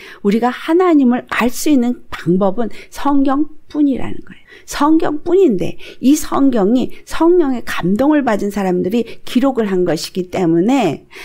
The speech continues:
반드시 우리도 또한 성령의 감동을 받아야만 이 성경이 열린다라는 거예요. 그래서 이 성경은, 아, 성령이 열려주신 것을 안 사람들이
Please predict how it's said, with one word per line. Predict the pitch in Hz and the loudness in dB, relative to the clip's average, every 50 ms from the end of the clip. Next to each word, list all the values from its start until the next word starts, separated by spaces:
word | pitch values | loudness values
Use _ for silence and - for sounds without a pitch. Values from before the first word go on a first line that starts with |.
| - - | -8 -6
반드시 | - - - 339 359 392 403 359 - 339 294 | -4 -2 0 0 0 0 0 0 0 0 0
우리도 | 220 196 190 247 233 214 220 214 - | 2 2 2 2 2 0 -2 -2 -4
또한 | - 240 233 254 262 | -4 -2 0 0 0
성령의 | 277 269 - 277 269 269 254 226 220 214 | 0 -2 -2 0 2 2 2 2 0 -2
감동을 | 196 - - - 185 202 220 233 262 269 262 247 | -4 -4 -2 0 2 4 4 4 2 0 -2 -2
받아야만 | 208 165 143 151 175 196 180 175 170 190 190 190 - - - - | -4 -4 -4 -4 -2 0 0 0 0 0 0 -2 -4 -12 -8 -2
이 | 226 233 | 0 0
성경이 | 233 - - 220 226 226 220 220 196 185 196 247 320 392 392 - - - - - - - - - - | 0 0 0 0 0 0 2 2 2 2 4 4 4 2 2 -2 -10 -10 -10 -10 -10 -10 -10 -6 -4
열린다라는 | 143 151 175 190 185 185 180 165 156 151 147 - - 170 160 - - | -2 0 2 2 2 2 2 0 -2 -4 -8 -8 -10 -10 -10 -14 -16
거예요. | - - - - _ - - - | -18 -20 -20 -20 _ -20 -6 0
그래서 | - 277 269 277 294 285 277 - - - - | 2 2 2 2 0 -4 -4 -8 -16 -10 -2
이 | - 247 247 | 2 2 2
성경은, | 254 247 - 269 262 247 247 233 214 208 208 214 254 302 320 320 320 - - - - - | 2 0 -2 -2 0 0 2 2 2 0 2 2 2 2 2 2 0 -6 -16 -18 -14 -10
아, | 165 151 117 95 - - - - - - - - - - - - | -8 -8 -8 -8 -10 -16 -20 -20 -20 -20 -20 -20 -20 -20 -20 -20
성령이 | - - - 277 277 285 277 262 226 208 208 240 285 311 330 - - - - - | -12 -6 -2 2 2 4 4 2 2 2 2 4 4 2 2 -2 -8 -14 -4 0
열려주신 | 185 202 208 233 233 - 214 196 190 185 185 - - - - 269 - - - - 302 285 | 2 4 4 4 2 0 -2 -2 -2 -2 -4 -8 -14 -12 -8 -6 -6 -6 -4 0 0 0
것을 | 269 254 214 202 - 240 214 - - - - - | 2 2 0 0 0 -2 -2 -4 -4 -12 -14 -6
안 | - 185 202 208 220 226 | -2 0 0 2 0 0
사람들이 | 220 220 214 185 185 170 175 175 170 180 190 196 269 311 330 - - | -2 -4 -4 -2 0 0 0 0 0 2 2 2 2 2 0 -2 -10